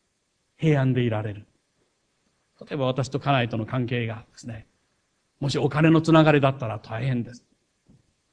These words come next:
でも、私と家内との関係は言葉のつながりです。私が家内に「愛してるよ」って言うと、家内は喜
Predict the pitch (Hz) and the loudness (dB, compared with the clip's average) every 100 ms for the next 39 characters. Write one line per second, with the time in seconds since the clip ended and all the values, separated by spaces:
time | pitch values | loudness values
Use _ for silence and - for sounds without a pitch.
0 | _ _ _ _ _ _ 247 247 110 - | _ _ _ _ _ _ -6 -4 -4 -12
1 | _ _ 160 226 214 233 208 165 135 123 | _ _ -4 -4 -2 2 4 4 4 0
2 | 120 113 117 110 - 180 190 160 117 101 | -2 -4 -6 -8 -8 -2 0 2 0 -4
3 | 120 113 104 101 - - _ _ _ _ | -4 -4 -6 -10 -14 -20 _ _ _ _
4 | _ _ _ _ _ _ _ _ _ _ | _ _ _ _ _ _ _ _ _ _
5 | _ - 117 110 151 160 - _ _ _ | _ -14 -12 -6 -4 -4 -10 _ _ _
6 | _ _ - 123 107 113 - 143 123 143 | _ _ -6 -4 -2 -4 0 0 0 -2
7 | 147 220 - 135 113 107 - _ _ _ | 2 2 2 -4 -4 -6 -14 _ _ _
8 | _ _ _ _ _ _ - 98 101 156 | _ _ _ _ _ _ -10 -6 -4 -4
9 | 160 - _ _ _ _ _ _ _ _ | -4 -14 _ _ _ _ _ _ _ _
10 | _ _ _ _ _ _ 131 | _ _ _ _ _ _ -4